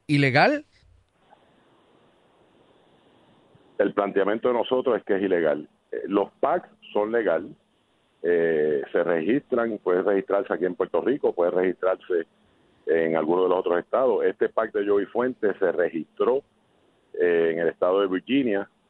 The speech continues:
Speaker 2: pero los fondos salieron de Puerto Rico con donantes puertorriqueños que depositaron doscientos cincuenta mil dólares en dos cuentas de compañía fantasma para hacerle llegar ese dinero a Joey Fuentes, amigo del alma de Pedro Pierluisi,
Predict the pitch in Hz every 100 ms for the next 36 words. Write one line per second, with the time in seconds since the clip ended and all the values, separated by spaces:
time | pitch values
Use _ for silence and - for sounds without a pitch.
0 | _ _ _ _ _ _ 101 98 92 92
1 | 87 - 104 127 131 - 95 95 113 117
2 | 110 95 - 85 113 123 98 87 85 82
3 | 82 107 127 123 - 92 85 82 80 80
4 | 76 73 _ _ _ _ _ _ _ 95
5 | 90 85 92 92 110 131 131 110 82 -
6 | 104 - 110 123 123 107 113 117 131 131
7 | 95 87 80 98 104 - 123 127 107 95
8 | 82 80 80 82 95 98 107 - 139 120
9 | 92 - _ _ _ _ _ - 90 87
10 | 104 104 117 113 117 117 107 113 107 120
11 | 113 95 - - 80 78 107 117 117 131
12 | 127 95 82 90 107 107 110 107 107 107
13 | 110 - 107 135 123 107